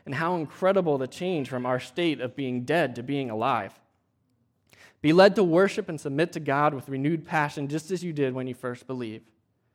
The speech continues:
So today, as we go through our passage that Paul wrote for us, we're going to see that in order to be saved, we must embrace our hopelessness. We must embrace God's abundant grace. We must embrace the unbelievable change of fortunes that God has brought us on.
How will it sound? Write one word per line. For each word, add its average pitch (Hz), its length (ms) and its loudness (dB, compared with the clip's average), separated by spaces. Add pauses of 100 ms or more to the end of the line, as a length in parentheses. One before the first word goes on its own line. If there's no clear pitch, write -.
(640)
So 165 140 -2
today, 180 320 4
as 190 100 0
we 175 120 0
go 170 200 4
through 180 180 0
our 160 100 6
passage 156 560 -4
that 127 180 -4
Paul 147 180 4
wrote 139 280 0
for 147 80 0
us, 135 240 0 (320)
we're 143 100 -4
going 156 200 2
to 156 60 0
see 165 200 -4
that 151 120 4
in 147 120 0
order 190 240 2
to 190 40 -2
be 175 140 0
saved, 143 480 -6 (160)
we 143 80 -10
must 147 240 -2
embrace 143 480 2
our 156 140 0
hopelessness. 160 720 -8 (280)
We 143 80 -12
must 139 220 -2
embrace 143 400 2
God's 156 320 2
abundant 143 400 -4
grace. 147 460 -4 (400)
We 143 80 -4
must 143 180 2
embrace 143 480 0
the 151 180 -6
unbelievable 175 720 2
change 143 300 -8
of 135 60 -6
fortunes 127 420 -10
that 120 140 -10
God 117 160 -6
has 117 100 -14
brought 110 240 -12
us 113 140 -16
on. 120 240 -16